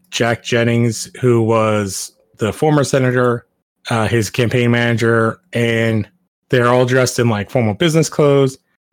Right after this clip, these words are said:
And they're like, "Oh, this is weird." And then Lois is like, "Yeah, this is, like, not who the Kents are." And Jonathan agrees and fires them on the spot and hires Lois to be his manager instead.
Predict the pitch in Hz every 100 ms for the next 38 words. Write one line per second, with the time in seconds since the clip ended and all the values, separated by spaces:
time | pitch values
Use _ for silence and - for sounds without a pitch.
0 | - 127 120 117 160 156 143 143 120 117
1 | 127 127 127 120 113 113 117 123 123 117
2 | 117 113 110 151 151 120 - 147 127 127
3 | 107 107 117 117 113 _ _ - 120 117
4 | 110 120 107 - 107 104 107 113 113 113
5 | 107 110 107 104 104 - 117 113 110 113
6 | 110 104 - 104 98 95 _ _ _ -
7 | 123 113 107 117 117 104 110 117 113 -
8 | 110 107 107 101 104 104 95 98 95 -
9 | 170 165 156